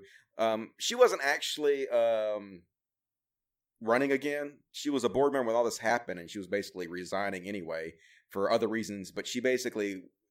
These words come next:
told her experience about what happened. And, uh, man,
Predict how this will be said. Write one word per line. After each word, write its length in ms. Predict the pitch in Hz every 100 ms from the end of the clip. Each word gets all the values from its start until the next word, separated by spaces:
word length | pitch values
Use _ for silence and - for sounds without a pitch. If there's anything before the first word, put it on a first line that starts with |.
| _ -
told 240 | 127 123
her 120 | 113
experience 760 | 101 - - 101 113 131 - -
about 220 | 95 95
what 100 | 104
happened. 340 | 110 113 123 120 _ _ _ -
And, 280 | 98 98 98
uh, 140 | 92
man, 540 | 87 107 120 110 95